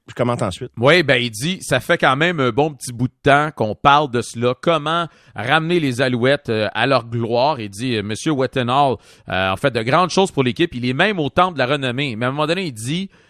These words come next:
Speaker 2: la bonne nouvelle, c'est que là, on commence à parler de l'avenir et, et de comment on peut ramener cette équipe-là. Donc, c'est clair, là, qu'il y a des discussions pour ce qui est de l'avenir des Alouettes, et ça inclut pas nécessairement, là, la famille Wetenhall,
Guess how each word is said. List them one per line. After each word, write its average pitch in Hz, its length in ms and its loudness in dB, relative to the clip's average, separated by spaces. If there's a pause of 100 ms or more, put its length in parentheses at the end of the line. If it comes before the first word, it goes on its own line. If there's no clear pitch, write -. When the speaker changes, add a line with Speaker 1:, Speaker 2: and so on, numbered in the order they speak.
Speaker 2:
la 143 200 4
bonne 208 340 2
nouvelle, 180 580 0
c'est 185 340 -2
que 165 120 -2
là, 143 180 6
on 170 120 0
commence 147 360 -2
à 135 80 0
parler 131 360 0
de 131 80 -2
l'avenir 123 580 -2
et, 113 300 -6
et - 20 -6
de 113 140 -4
comment 139 280 -2
on 123 40 -8
peut 131 140 -4
ramener 117 200 -6
cette 127 160 -10
équipe-là. 117 320 0
Donc, 131 160 2 (1400)
c'est 214 200 2
clair, 220 440 6
là, 190 200 2
qu'il 151 160 0
y 131 120 2
a 135 40 2
des 139 140 -4
discussions 143 1000 0 (480)
pour 123 160 -2
ce - 60 -10
qui 151 80 -2
est 156 60 4
de 131 60 -2
l'avenir 170 340 2
des 139 180 -2
Alouettes, 139 480 2
et 131 140 -2
ça 156 140 2
inclut 151 300 -2
pas 190 180 0
nécessairement, 127 720 -2
là, 113 140 -2
la 98 160 -4
famille 107 240 -6
Wetenhall, 87 480 -6